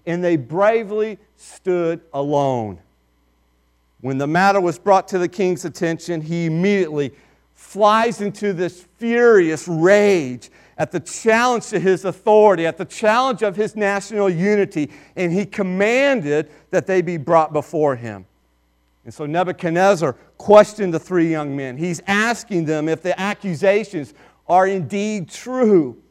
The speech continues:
In verse fourteen, look what, look what it says. Nebuchadnezzar spoke, saying to them,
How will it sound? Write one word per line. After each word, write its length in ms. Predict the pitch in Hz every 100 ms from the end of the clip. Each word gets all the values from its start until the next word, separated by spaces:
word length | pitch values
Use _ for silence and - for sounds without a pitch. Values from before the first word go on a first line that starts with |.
| _ _ _ -
In 120 | 131
verse 260 | 180 170
fourteen, 720 | - 196 175 - 190 190 165 147
look 320 | 170 - _
what, 280 | 160 170 170
look 160 | 185 180
what 160 | 175
it 80 | 160
says. 480 | - 196 196 131 - _ _ _ _ _ _ _ _ -
Nebuchadnezzar 760 | 147 170 170 170 165 185 180
spoke, 420 | 180 - 202 196 -
saying 360 | - 185 202
to 100 | -
them, 200 | 127 127